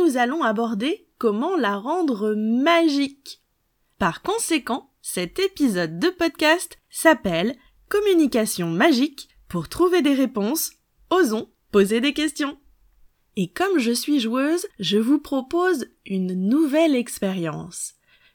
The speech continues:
Une auto-interview. Je vais donc me poser des questions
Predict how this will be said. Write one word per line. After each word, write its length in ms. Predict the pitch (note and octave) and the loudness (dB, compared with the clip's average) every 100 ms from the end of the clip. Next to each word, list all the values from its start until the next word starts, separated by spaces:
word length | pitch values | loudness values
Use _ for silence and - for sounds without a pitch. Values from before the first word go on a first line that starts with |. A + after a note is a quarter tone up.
| _ | _
Une 180 | C4 E4+ G#4 G#4+ _ _ _ _ | 2 2 0 -4 _ _ _ _
auto-interview. 1040 | F4 G4+ - G#4+ F#4 E4+ D#4 D4 B3 A3 B3+ _ _ _ _ _ | 0 0 0 0 2 2 4 4 2 -2 -4 _ _ _ _ _
Je 160 | A#3 E4+ | 0 2
vais 180 | F#4 E4+ | 4 4
donc 380 | A#3+ G#3 G3+ - _ - | 4 2 -2 -16 _ -6
me 240 | F#3 E3+ | -2 -2
poser 360 | - F#4+ G#4+ F#4 | 2 4 4 2
des 140 | B3+ | 2
questions 460 | A#3+ A3+ - G#3 | -2 -4 -2 -6